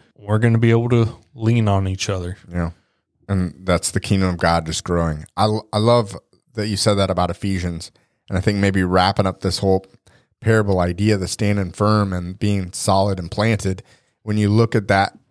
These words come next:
Speaker 2: armor of God soldier, his weapon is the word of God.
Speaker 1: Yeah.
Speaker 2: And what is the word of God here in these parables? It's that seed. And so not only is he using it to defend against the enemy's attacks, but he's also using it to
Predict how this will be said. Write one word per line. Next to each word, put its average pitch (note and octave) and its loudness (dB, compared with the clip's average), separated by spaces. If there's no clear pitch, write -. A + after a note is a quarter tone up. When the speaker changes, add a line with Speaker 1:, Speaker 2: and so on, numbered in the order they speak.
Speaker 2:
armor G#2+ 0
of G2 -4
God G2 2
soldier, F#2+ 0
his F#2 -6
weapon G2+ 2
is F2+ -4
the G2+ -2
word F#2+ 2
of E2+ -2
God. E2+ 0
Speaker 1:
Yeah. A2+ -6
Speaker 2:
And F#2+ -4
what G2+ 0
is G2+ -2
the G#2+ 0
word G#2 4
of F#2+ 0
God G2 2
here G#2+ 0
in G#2+ -4
these F#2 -6
parables? F#2+ 0
It's F#2 -8
that F2 -2
seed. F2 -8
And F#2+ -18
so G2+ -2
not F#2+ 0
only A#2 4
is G#2 0
he G2 0
using G2+ 2
it F#2+ -4
to - -4
defend A2+ 2
against G2+ 0
the G#2 0
enemy's F#2+ -2
attacks, F#2+ -2
but G2+ 0
he's F#2 0
also A2 2
using G2+ 0
it F#2 -8
to F#2 -2